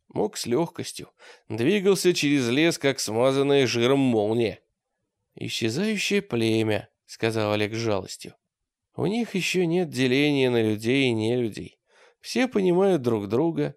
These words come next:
все общаются. Вы заметили, что здесь разговаривают даже с деревьями?» «А что же удивительного?» не понял Мрак. «Помню, когда Таргитай как-то хлебнул брашки,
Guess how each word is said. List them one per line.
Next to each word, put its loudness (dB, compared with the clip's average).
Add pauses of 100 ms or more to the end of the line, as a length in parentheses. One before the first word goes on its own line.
(160)
все -2
общаются. -4 (640)
Вы -2
заметили, -4
что -6
здесь -4
разговаривают -2
даже -2
с -10
деревьями?» -4 (480)
«А 6
что 6
же 6
удивительного?» 2 (240)
не -2
понял 0
Мрак. 0 (500)
«Помню, 4
когда 2
Таргитай 4
как-то -2
хлебнул 4
брашки, 2